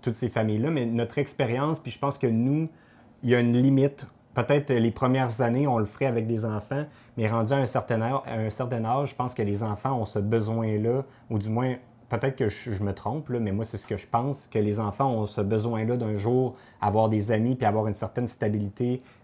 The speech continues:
d'aller à une école, puis de socialiser un peu. Nous, on l'a fait quand on, quand on était jeune, puis je pense qu'on, c'est, c'est une étape importante pour les enfants de socialiser ensemble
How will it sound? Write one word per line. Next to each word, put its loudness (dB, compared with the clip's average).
d'aller 2
à 4
une 4
école, 0
puis -6
de 2
socialiser -2
un -2
peu. -2
Nous, 2
on 2
l'a 4
fait -6
quand -4
on, -6
quand -4
on -2
était 0
jeune, -2
puis -16
je -16
pense 2
qu'on, 0
c'est, -8
c'est -10
une 2
étape 2
importante -2
pour -2
les -2
enfants -4
de 2
socialiser -2
ensemble -4